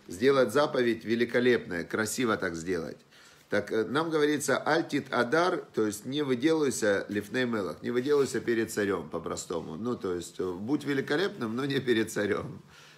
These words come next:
Перед царём не надо быть великолепным. «Убимком гдолим аль тамот». И в месте, где стоят большие люди, не стой там. Не стой. Что имеется в виду?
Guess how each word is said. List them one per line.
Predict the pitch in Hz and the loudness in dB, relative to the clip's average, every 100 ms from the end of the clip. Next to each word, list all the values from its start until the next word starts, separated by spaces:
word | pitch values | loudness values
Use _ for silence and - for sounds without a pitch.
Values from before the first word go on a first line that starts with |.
| _ | _
Перед | 131 151 131 | 2 2 4
царём | 139 143 | 2 0
не | 135 | 0
надо | 131 123 | 0 0
быть | 104 98 | 0 -2
великолепным. | 92 95 95 87 - 78 - _ _ _ - - - - - | -2 -2 -2 -2 -4 -12 -14 _ _ _ -20 -20 -20 -20 0
«Убимком | 139 135 147 143 185 170 | 4 6 4 6 4 4
гдолим | 131 151 165 185 - | 4 4 6 4 4
аль | 151 147 | 4 4
тамот». | 139 131 117 98 - | 2 2 2 -2 -2
И | 117 | -4
в | 117 | -2
месте, | 151 170 - | -2 -2 -2
где | 135 135 | -2 0
стоят | 127 139 135 135 123 | 0 2 2 2 2
большие | 127 123 139 143 | -2 -2 -4 -2
люди, | 170 170 | 0 0
не | 131 127 143 | 0 0 -2
стой | - 123 101 | 0 0 0
там. | - 78 - - _ - _ - | -2 -10 -12 -20 _ -20 _ -8
Не | 120 | -4
стой. | 143 - 113 90 - - - - _ - | -4 -2 -2 -2 -8 -20 -20 -20 _ -14
Что | - 151 156 | -2 0 2
имеется | 156 143 123 | 0 0 0
в | 120 | 0
виду? | 117 98 80 | 0 -2 -6